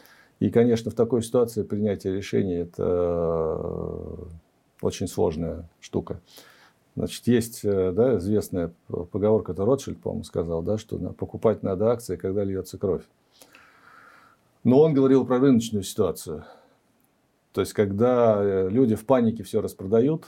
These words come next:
э, но действуют рыночные силы. Сегодня, э, ситуация немножко все-таки иная, потому что нужно понимать, когда эти рыночные силы будут действовать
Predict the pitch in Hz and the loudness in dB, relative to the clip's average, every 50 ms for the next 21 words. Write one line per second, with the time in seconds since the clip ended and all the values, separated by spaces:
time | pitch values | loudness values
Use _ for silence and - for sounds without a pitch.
0 | - - _ _ - 104 92 90 90 87 87 85 85 82 82 82 82 82 80 - | -18 -20 _ _ -6 -4 -2 -2 -2 -2 -2 -2 -4 -4 -4 -6 -6 -6 -6 -8
1 | - - 95 95 95 98 104 104 101 98 92 92 87 120 123 117 - 113 101 - | -8 -10 -10 -8 -4 -2 0 2 4 2 2 2 2 0 0 0 0 -4 -2 -2
2 | 110 104 98 92 - - - 92 92 - - - - - - - _ _ _ _ | -2 -2 -2 -4 -4 -4 -6 -6 -6 -6 -6 -8 -8 -8 -10 -14 _ _ _ _
3 | _ _ _ _ _ _ _ _ _ _ - - _ - - 113 117 131 123 110 | _ _ _ _ _ _ _ _ _ _ -20 -20 _ -4 0 2 4 4 4 4
4 | 113 110 101 95 - - _ - 101 95 95 92 90 90 87 85 - - - 110 | 4 4 2 0 -4 -8 _ -6 -4 0 0 2 2 2 0 -2 -4 -4 -2 0
5 | 101 92 - - 90 92 92 92 87 - - - - 85 85 - - 98 98 107 | 0 0 -2 -4 -4 -4 -4 -4 -6 -8 -10 -8 -6 -6 -6 -4 -2 0 2 2
6 | 120 120 104 - - - 87 87 87 87 - - - 85 - - _ _ _ _ | 4 4 2 0 -2 -4 -4 -2 -2 -4 -6 -8 -8 -10 -10 -10 _ _ _ _
7 | _ _ _ _ _ _ _ _ - - - 113 110 107 - 107 - - 113 107 | _ _ _ _ _ _ _ _ -14 -4 0 2 2 2 2 0 0 2 4 6
8 | 113 117 127 131 127 - 101 95 92 107 104 98 - 107 101 104 101 98 90 - | 6 6 6 4 2 -2 -6 -2 0 0 0 0 0 -2 -2 -2 -2 -4 -6 -8
9 | 98 98 92 - - 113 104 95 90 90 90 87 82 87 85 76 - - 82 80 | -8 -8 -6 -4 -2 0 0 0 -2 -4 -6 -6 -6 -6 -6 -6 -8 -10 -10 -12
10 | 78 - | -12 -14